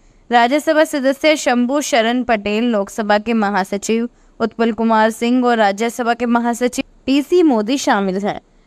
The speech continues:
लोकसभा सचिवालय में संयुक्त सचिव अंजनी कुमार शिष्टमंडल के सचिव हैं। दसवें ब्रिक्स संसदीय मंच का मुख्य विषय समान वैश्विक विकास और सुरक्षा के लिए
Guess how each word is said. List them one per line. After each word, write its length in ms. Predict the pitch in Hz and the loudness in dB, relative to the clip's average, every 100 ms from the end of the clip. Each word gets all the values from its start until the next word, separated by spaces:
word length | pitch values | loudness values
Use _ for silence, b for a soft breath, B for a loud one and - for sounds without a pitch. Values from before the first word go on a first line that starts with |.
| _ - | _ 0
लोकसभा 460 | 254 254 302 294 | 0 2 2 2
सचिवालय 640 | 311 311 277 285 269 285 302 | 0 -2 0 2 4 4 2
में 180 | 311 311 | 2 0
संयुक्त 540 | 302 269 262 285 - 294 | 0 -2 0 -2 -2 -4
सचिव 500 | 285 247 277 277 247 | -2 -2 -2 -2 0
अंजनी 340 | 220 - 240 | -2 -2 -4
कुमार 360 | 247 240 240 254 | -2 0 2 2
शिष्टमंडल 720 | - 269 - 277 220 202 208 214 | 0 -6 -2 0 0 0 -2 0
के 120 | 233 | -2
सचिव 440 | 226 208 185 185 | -4 -6 -4 -4
हैं। 220 | 202 220 262 b b b b | 0 -2 -2 b b b b
दसवें 520 | 226 302 - 349 330 | 2 2 2 0 0
ब्रिक्स 300 | 254 285 302 330 | 2 0 0 -4
संसदीय 520 | 311 254 247 233 269 | -4 -2 -2 0 0
मंच 300 | 247 240 254 | 2 0 -2
का 140 | 269 | 0
मुख्य 360 | 247 220 - 214 | 0 -2 -2 -2
विषय 280 | 202 254 247 | -2 -2 -2
समान 580 | - 220 214 220 254 262 | -2 0 2 2 2 2
वैश्विक 520 | 208 202 - 254 226 | 0 0 -4 -4 -2
विकास 500 | 214 180 180 220 269 | -6 0 0 0 0
और 80 | 247 | -2
सुरक्षा 440 | 233 214 - 269 | 0 -4 -2 -2
के 200 | 254 240 | 0 -2
लिए 260 | 180 202 | -2 -2